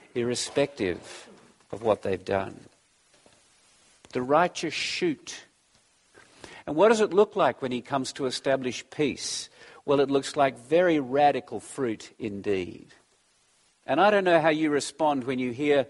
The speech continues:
about the wolf lying down with the lamb. At first glance, it feels a bit like a Disney movie where, you know, where all the animals flock around Snow White. But it's a picture of our future, to stretch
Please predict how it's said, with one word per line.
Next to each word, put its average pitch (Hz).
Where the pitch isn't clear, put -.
about 139
the 139
wolf 147
lying 135
down 127
with 113
the 113
lamb. 110
At 117
first 190
glance, 127
it 139
feels 180
a 131
bit 147
like 123
a 120
Disney 127
movie 104
where, 104
you 123
know, 120
where 113
all 113
the 104
animals 107
flock -
around 95
Snow 95
White. 98
But 127
it's 147
a 139
picture 190
of 139
our 123
future, 113
to 131
stretch -